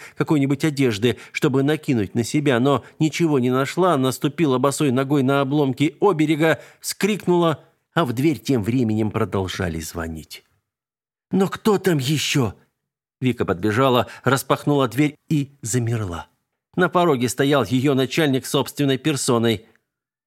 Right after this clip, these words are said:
«Доброе утро, Вика!» сурово произнес он. Хотя время уже такое, что почти пора говорить «добрый день». «Здрасте, Евгений Олегович», пробормотала Вика.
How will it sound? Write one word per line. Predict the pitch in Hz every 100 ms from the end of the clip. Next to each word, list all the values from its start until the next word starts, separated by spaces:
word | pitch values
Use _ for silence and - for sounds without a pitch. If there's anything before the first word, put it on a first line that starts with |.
| _ _ _ _ -
«Доброе | 165 214 190 202 196
утро, | 196 151 127
Вика!» | 110 101 101 110 95 - _ _ _ -
сурово | - 92 82
произнес | 78 90 80 87 -
он. | - 87 87 _ _ _ _ _ -
Хотя | 107 143 127
время | 135 139 147
уже | 135 113 135
такое, | - 120 - 180 131
что | - 95
почти | 98 92 - 110
пора | 101 104
говорить | 95 107 110 117 - - -
«добрый | 95 113 101 107
день». | 104 151 135 87 _ _ _ _ _ _ _ _ _
«Здрасте, | - 135 131 170 160 - 143
Евгений | 123 160 131
Олегович», | 147 110 110 - - _ _ _ _ -
пробормотала | 104 95 90 101 104 95
Вика. | 92 92 104